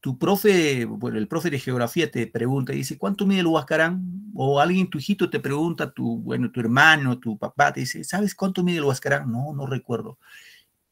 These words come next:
Mm, entonces, recordarnos seis mil setecientos sesenta y ocho se nos hace difícil. Pero ¿cuándo no nos vamos a olvidar? Cuando hacemos sesenta y siete y luego sesenta y ocho. Consecutivo.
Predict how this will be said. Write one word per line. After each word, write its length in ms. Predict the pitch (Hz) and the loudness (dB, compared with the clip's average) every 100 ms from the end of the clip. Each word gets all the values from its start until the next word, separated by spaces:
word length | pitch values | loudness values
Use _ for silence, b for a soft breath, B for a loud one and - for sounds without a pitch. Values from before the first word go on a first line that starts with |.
| _ _ _ - | _ _ _ -2
Mm, 300 | 123 180 143 | 0 0 -4
entonces, 340 | 110 143 139 | -4 -2 0
recordarnos 480 | 120 127 151 208 202 | 0 4 6 6 4
seis 160 | 147 139 | 0 0
mil 200 | 170 185 | 2 0
setecientos 540 | - - - 156 - | -2 -4 -4 -4 -4
sesenta 260 | - 117 123 | -4 -2 0
y 60 | |
ocho 220 | 147 143 | 0 -2
se 100 | - | -6
nos 160 | 110 107 | -6 -4
hace 180 | 127 123 | -4 -2
difícil. 520 | 117 120 202 - 202 | -2 2 2 0 -6
Pero 200 | - 123 | -2 -2
¿cuándo 320 | 117 208 233 214 | 4 6 8 6
no 60 | |
nos 200 | 190 202 | 4 4
vamos 280 | 190 185 180 | 4 4 2
a 40 | |
olvidar? 240 | 170 156 185 | 2 0 0
Cuando 300 | 127 117 107 _ - | 0 -2 -4 _ -6
hacemos 400 | 123 143 135 - | -2 0 0 -2
sesenta 360 | 131 151 147 | -2 0 2
y 40 | 156 | 2
siete 440 | 208 214 240 277 _ _ _ B B B B | 4 2 0 -6 _ _ _ B B B B
y 100 | 147 | 2
luego 300 | 151 139 131 | 4 4 2
sesenta 420 | 120 113 101 101 | 0 -2 0 -2
y 60 | 90 | -4
ocho. 340 | - - - _ _ _ _ _ _ | -8 -14 -20 _ _ _ _ _ _
Consecutivo. 960 | - 139 127 139 131 - 131 104 - | 4 4 4 -2 -4 0 0 0 -4